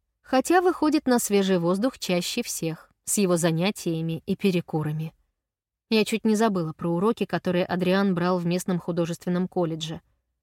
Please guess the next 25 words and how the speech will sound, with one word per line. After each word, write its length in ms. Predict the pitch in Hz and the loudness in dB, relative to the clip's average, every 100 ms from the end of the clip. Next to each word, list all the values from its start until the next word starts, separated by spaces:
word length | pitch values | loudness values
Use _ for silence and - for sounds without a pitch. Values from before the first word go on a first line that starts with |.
| _ _ | _ _
Он 180 | 254 285 | -2 0
обычно 400 | 220 294 - 226 | 0 -2 0 0
выставлял 500 | 190 - 196 247 269 | 0 0 0 0 -2
свои 300 | - 214 240 | -2 -2 -2
произведения 720 | - 196 185 185 214 247 233 | -2 -4 -2 -2 0 0 0
на 100 | 220 | 0
показ, 540 | - 247 - 160 - - _ _ _ _ - | -2 -6 -6 -12 -12 -18 _ _ _ _ -4
но 120 | 208 | -2
в 80 | 214 | -2
последнее 560 | 180 170 190 185 175 165 | -2 -2 0 0 -2 -2
время 300 | 165 170 226 | -4 -4 -4
гостиная 500 | 202 - 170 175 185 | -4 -4 -4 -4 -4
пустовала. 640 | 208 - 220 262 247 160 - _ _ _ _ _ _ _ - | -8 -8 -4 -2 -2 -4 -12 _ _ _ _ _ _ _ -6
До 180 | 185 | 0
нынешнего 520 | 220 269 277 - 240 214 | 2 2 0 0 -2 0
момента 640 | 202 208 294 302 175 160 _ _ _ _ | 0 0 -2 -4 -6 -8 _ _ _ _
я 200 | 190 233 | -2 -2
и 120 | - | 0
не 140 | 240 254 | 0 0
осознавала, 640 | 247 262 240 233 269 330 | 0 2 2 2 0 -4
как 180 | - 180 | -6 -6
соскучилась 580 | - 208 - - 151 156 | -4 -4 -6 -8 -8 -8
по 120 | 185 | -4
его 180 | 170 175 | -2 -2
картинам. 640 | - 185 - 165 151 160 | -2 -4 -4 -8 -8 -12